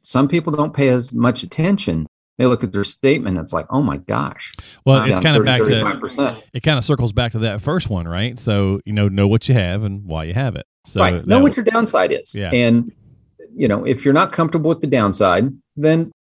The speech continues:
Speaker 1: th-, then you need to know what are ways to try to minimize that downside.
Speaker 2: Right.
Speaker 1: Is it
Speaker 2: Yeah.
Speaker 1: reallocating out of certain things? You know, that's really what you need to, to make certain that you have. And we can statistically say, "Okay, your downside is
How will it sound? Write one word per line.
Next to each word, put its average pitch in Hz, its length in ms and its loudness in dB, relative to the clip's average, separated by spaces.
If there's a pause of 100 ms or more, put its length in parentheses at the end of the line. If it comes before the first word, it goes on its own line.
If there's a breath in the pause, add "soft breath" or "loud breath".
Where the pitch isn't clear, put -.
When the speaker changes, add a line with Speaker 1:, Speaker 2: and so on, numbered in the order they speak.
(140)
Speaker 1:
th-, 139 160 4
then 147 240 4
you 147 80 4
need 156 180 2
to 123 60 -2
know 120 420 6 (540)
what 165 100 6
are 156 100 8
ways 131 520 6
to 110 120 -8
try 120 200 2
to 110 60 4
minimize 107 580 4
that - 160 -2
downside. 95 340 -2
Speaker 2:
Right. 78 80 -4 (140)
Speaker 1:
Is 82 100 -10
it 90 120 -2 (100)
Speaker 2:
Yeah. 110 180 2
Speaker 1:
reallocating 110 500 2
out 127 140 2
of 135 60 2
certain 127 320 -2
things? 117 440 0 (360)
You 120 100 2
know, 110 160 4
that's 135 280 2
really 143 340 6
what 113 260 2
you 107 80 -2
need 101 200 2
to, 92 200 -2 (120)
to 95 100 -6
make 90 220 -2
certain 87 340 -4
that 82 180 -6
you 85 60 -6
have. 85 260 -4
And 143 120 2
we 214 100 4
can 160 140 2
statistically - 680 -2
say, 107 280 2
"Okay, 95 200 0
your 107 160 0
downside 120 520 2
is 80 180 0